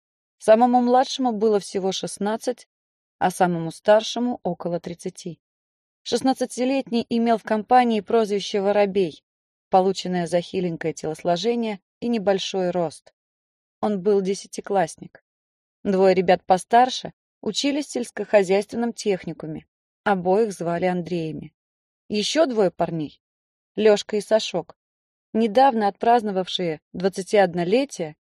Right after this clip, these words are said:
пока нигде не учились и не работали,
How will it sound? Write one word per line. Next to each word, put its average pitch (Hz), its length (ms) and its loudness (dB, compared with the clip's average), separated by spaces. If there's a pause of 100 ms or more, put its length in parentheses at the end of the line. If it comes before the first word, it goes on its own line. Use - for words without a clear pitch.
(260)
пока 320 260 4
нигде 269 320 2
не 262 140 4
учились 247 500 -2
и 226 100 -4
не 220 140 0
работали, 190 640 0